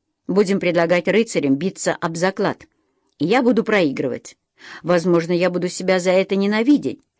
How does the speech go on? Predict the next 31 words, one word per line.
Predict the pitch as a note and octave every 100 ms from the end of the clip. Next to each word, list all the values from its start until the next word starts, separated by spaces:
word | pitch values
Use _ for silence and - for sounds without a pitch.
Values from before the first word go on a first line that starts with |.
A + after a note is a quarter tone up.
| _ - -
но | F3
зато | E3+ F3+ F3+
мы | G3
с | C#4+
тобой | - D#3+ D#3+
можем | D#3+ F3 E3+ E3
заработать | E3+ E3 G3 G3 F#3
хорошие | F3+ G3 F#3+ G3
деньги", | F#3 B3+ F#3+ C#3+
предложил | D3+ D3+ D3+ D#3 D#3+ D3
он. | D3 D#3 - _ _ _ _ _ _ -
"Ну, | F#3+ G3 F#3+
не | G3+
знаю. | A#3 A#3+ A3+ D#3 D#3 F3 - _ _ _
Мне | E3+ F3+
бы | F3
хотелось | E3+ F#3+ F#3+ D#4+ E3 C#3
зарабатывать | D#3 D#3 C#3+ C3+ C#3+ D3
деньги | D#3 D#3 D#3
кузнечным | D#3 F#3+ F#3 A#3 - - A#2+ B2+
делом". | C3 B2+ A#2 B2 - _ _ _ - - -
Элен | - F3 E3
постаралась, | E3 - E3 G#3 G3 E3
чтобы | - D#3+
это | D#3+ D#3+ E3
не | E3+
прозвучало | D#3+ E3 D#3 D#3 F3+ E3+ D#3+
высокомерно. | E3 E3+ F#3+ F#3 C#3+ A2 - - _ _ _ _ _ _ _ -
"Ну, | A#3+ E4
как | D#4 C4 A#3
знаешь", | G#3 B3+ A#3+ E3 - -